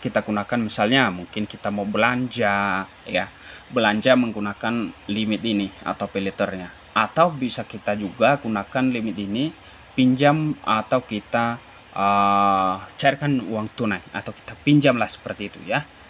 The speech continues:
Nah, seperti itu. Jadi baru ada, eh, apa namanya, eh, tagihan.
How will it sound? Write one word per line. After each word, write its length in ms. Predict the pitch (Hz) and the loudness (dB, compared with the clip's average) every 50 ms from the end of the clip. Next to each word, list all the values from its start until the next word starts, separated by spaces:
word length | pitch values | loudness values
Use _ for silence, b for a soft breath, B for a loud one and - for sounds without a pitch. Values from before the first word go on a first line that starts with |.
| - - - - - - - - - | -20 -20 -20 -20 -20 -20 -20 -20 -18
Nah, 240 | - 98 95 90 87 | -14 -12 -10 -10 -12
seperti 480 | - - - - 95 95 - 92 90 - | -12 -14 -14 -12 -12 -12 -12 -12 -14 -12
itu. 120 | - 85 - - - - - - - - - - | -14 -16 -16 -18 -20 -20 -20 -20 -20 -20 -20 -16
Jadi 240 | - 92 110 135 156 | -6 -2 2 2 2
baru 400 | 156 135 117 110 110 120 127 - | 2 2 2 2 2 0 -2 -4
ada, 320 | - 95 101 117 123 143 151 - - - - - - - - - - - | -4 -4 -2 -2 -2 -2 -4 -6 -14 -20 -20 -20 -20 -20 -20 -16 -8 -4
eh, 400 | 90 90 90 87 82 80 76 69 53 | -2 0 0 2 2 2 0 0 0
apa 160 | 65 - - 110 | -2 -2 -2 -2
namanya, 400 | 98 92 90 87 87 123 160 - - - - - | -4 -2 -2 -2 -2 -4 -4 -6 -14 -20 -20 -12
eh, 300 | - - 98 95 95 92 90 | -6 -4 -2 -2 -2 -2 -2
tagihan. 480 | - 95 98 104 110 95 - 98 87 | -2 -4 -4 -4 -6 -8 -6 -8 -8